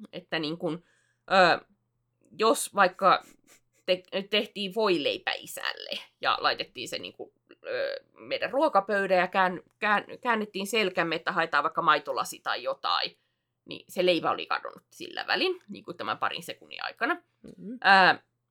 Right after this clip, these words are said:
Speaker 1: hän oppi avaamaan oven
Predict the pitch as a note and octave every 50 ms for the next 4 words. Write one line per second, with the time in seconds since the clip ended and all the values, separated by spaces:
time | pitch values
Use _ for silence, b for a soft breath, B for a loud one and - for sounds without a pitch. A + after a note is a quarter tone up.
0 | _ _ _ _ _ _ _ - - G3 A3 A#3+ A#3+ A#3+ A3+ - - - F#4 G4
1 | - _ _ - A#3+ G#3+ - B3 D4 F4+ C4+ C#4+ B3 G3 F3+ G3 F3 E3 D#3 D#3+
2 | F3 - - - - E4 E4+ G#3+ F3 F3+ D3+ A#2 F2+ G#2 C3+ F#3